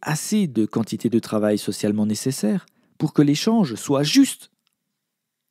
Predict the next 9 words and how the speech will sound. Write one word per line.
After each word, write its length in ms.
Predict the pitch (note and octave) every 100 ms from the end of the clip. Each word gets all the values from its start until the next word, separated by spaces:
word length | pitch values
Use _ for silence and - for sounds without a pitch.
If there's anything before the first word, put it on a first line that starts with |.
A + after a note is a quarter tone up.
| _ -
Il 160 | A#2+ A2+
faudrait 420 | - A#2 C3+ -
être 220 | G#2+ G#2+
capable 580 | - G#2 D#3+ F3+ C#3 A2
de 140 | G#2+
modéliser 580 | G#2+ A#2 A2 A#2 A#2+ C3
la 120 | A2
reproduction 840 | G2+ D3 E3+ - D#3 D3 D3 - C#3+
permanente 720 | C3+ B2+ C3 C#3+ A3+ - -